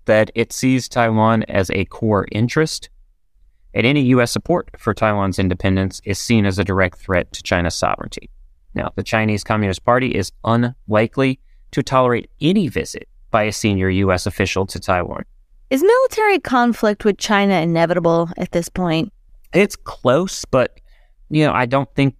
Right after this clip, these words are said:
Speaker 1: that the conflict is inevitable. I'm gonna say the risk of conflict is definitely increasing every single day.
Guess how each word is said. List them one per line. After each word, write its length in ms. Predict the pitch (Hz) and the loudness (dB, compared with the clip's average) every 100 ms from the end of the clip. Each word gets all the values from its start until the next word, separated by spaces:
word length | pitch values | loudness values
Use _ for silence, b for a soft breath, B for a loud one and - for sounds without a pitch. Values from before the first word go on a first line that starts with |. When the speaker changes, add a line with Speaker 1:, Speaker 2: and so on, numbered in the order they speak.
| - | -6
Speaker 1:
that 120 | 107 | -4
the 60 | 110 | -2
conflict 480 | - 110 - 107 - | 0 -2 0 -2 -2
is 140 | 87 | -2
inevitable. 760 | 92 - 101 95 92 - 90 - - | -2 -2 -2 -2 -4 -6 -10 -10 -2
I'm 80 | 117 | 0
gonna 160 | 107 | 0
say 340 | - 113 110 107 | 0 2 2 2
the 160 | 98 | 2
risk 420 | 92 95 113 - - | 0 2 0 0 -4
of 100 | - | 0
conflict 480 | 107 110 - 107 | 0 0 0 -2
is 100 | 95 | -2
definitely 640 | 90 98 90 104 95 90 90 | 0 0 0 0 0 0 0
increasing 640 | 107 107 - 117 - 107 - | 0 0 0 -2 0 -2 0
every 360 | 101 98 104 | -2 -2 -2
single 300 | 98 - 92 | -2 0 0
day. 400 | 90 110 139 156 | 0 2 2 0